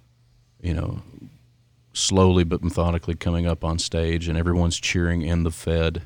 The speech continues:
in unison. And then he does the, the hand wave gif, dude.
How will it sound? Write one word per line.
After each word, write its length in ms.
in 200
unison. 640
And 200
then 140
he 120
does 360
the, 200
the 140
hand 380
wave 360
gif, 360
dude. 320